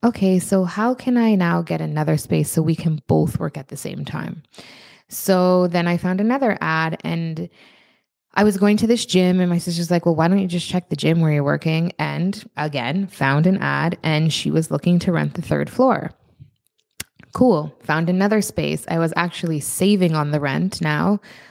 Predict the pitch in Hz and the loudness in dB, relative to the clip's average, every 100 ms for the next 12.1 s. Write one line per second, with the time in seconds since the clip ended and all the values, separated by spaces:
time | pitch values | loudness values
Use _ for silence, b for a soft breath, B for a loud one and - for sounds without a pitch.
0 | B 175 170 175 165 - 165 143 180 - | B 2 4 4 2 0 2 2 2 -2
1 | - B B B B - 175 165 160 180 | -12 B B B B -2 0 0 0 0
2 | 160 170 170 185 170 156 - 190 165 151 | 0 0 2 4 2 0 0 0 2 0
3 | 170 - - b b b _ 180 170 170 | -2 -6 -14 b b b _ -2 0 -2
4 | 165 165 160 165 - _ _ _ _ _ | -2 -6 -8 -10 -12 _ _ _ _ _
5 | _ 180 175 160 165 170 165 160 214 208 | _ 2 2 2 0 2 2 4 4 4
6 | 160 - 156 - 180 165 160 165 170 156 | 0 -2 -4 0 0 2 2 4 4 0
7 | 151 - 170 170 151 135 123 120 - - | -4 -2 0 2 0 -4 -4 -6 -8 -6
8 | - 165 165 160 185 180 - 208 233 220 | 0 2 2 0 0 0 0 2 2 0
9 | - 180 175 170 160 165 156 156 165 160 | -2 0 0 0 0 -2 0 0 0 0
10 | 170 170 151 165 - 160 143 139 - 151 | 0 -2 -2 -2 0 0 2 0 -2 -6
11 | 139 135 - - 139 135 - - 147 - | -4 -4 -2 -2 -2 -6 -6 -6 -8 -12